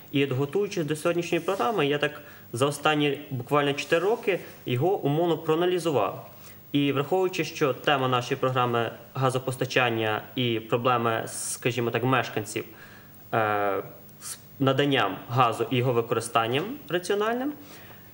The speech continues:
тому, е, можна сказати, е, вивести коротеньку статистику. Тобто, починаючи з дві тисячі дев'ятого року, е, в опалювальний період буквально кількість звернень у нас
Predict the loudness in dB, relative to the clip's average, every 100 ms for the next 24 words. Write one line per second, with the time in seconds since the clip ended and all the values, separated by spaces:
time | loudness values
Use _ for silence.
0 | -4 0 2 2 2 2 2 4 2 2
1 | 0 0 2 0 -2 0 0 2 0 0
2 | -4 -4 0 2 0 -2 -10 -10 -2 2
3 | 2 2 -2 0 0 2 0 -2 -2 -2
4 | 2 0 0 -4 -6 -6 -8 -8 -4 -2
5 | -2 -2 0 0 0 0 -2 -2 -4 -4
6 | -2 -2 0 2 2 0 2 2 0 -2
7 | -4 -6 -18 -20 -18 -18 -14 -2 0 0
8 | 0 0 2 2 2 2 2 2 0 0
9 | 0 -2 -4 -16 -8 -4 0 2 4 2
10 | -2 -2 -4 -2 -2 0 0 2 0 -2
11 | -4 -2 2 2 0 -6